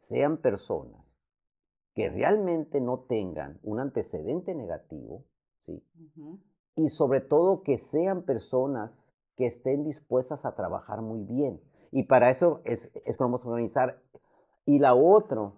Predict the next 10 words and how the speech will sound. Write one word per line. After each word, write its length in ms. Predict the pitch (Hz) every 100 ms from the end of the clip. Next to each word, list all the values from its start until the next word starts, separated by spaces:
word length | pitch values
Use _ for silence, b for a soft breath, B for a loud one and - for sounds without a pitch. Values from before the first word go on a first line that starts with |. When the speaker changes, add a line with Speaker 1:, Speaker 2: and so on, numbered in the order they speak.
| -
Speaker 1:
objetivo 720 | 110 104 113 107 123 139 156
de 100 | 139
Vamos 500 | 120 80 57 55 _ _
son 220 | - 123 120
gobiernos 840 | 131 104 110 131 135 98 73 -
con 200 | 104 92
personas 520 | 107 82 - 117 139
capaces 760 | _ 107 95 - 92 - 180 -
y 60 | 117
preparadas 840 | 98 82 90 85 110 107 69